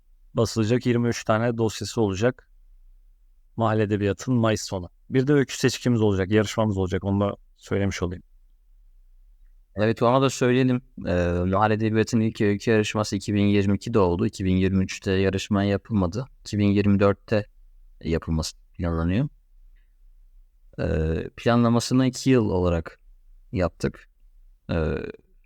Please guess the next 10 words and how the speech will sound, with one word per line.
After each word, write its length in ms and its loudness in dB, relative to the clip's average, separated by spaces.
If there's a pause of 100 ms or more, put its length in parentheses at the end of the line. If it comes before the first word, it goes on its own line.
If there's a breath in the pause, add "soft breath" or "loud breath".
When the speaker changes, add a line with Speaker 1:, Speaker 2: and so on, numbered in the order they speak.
(240)
Speaker 2:
ve 380 2
Mayıs 360 2
sonunda 680 -2
da 220 -2 (600)
Onur 340 2
Bey'in 220 2
de 80 0
dediği 320 0
gibi, 280 -2 (1160)
ee, 960 -2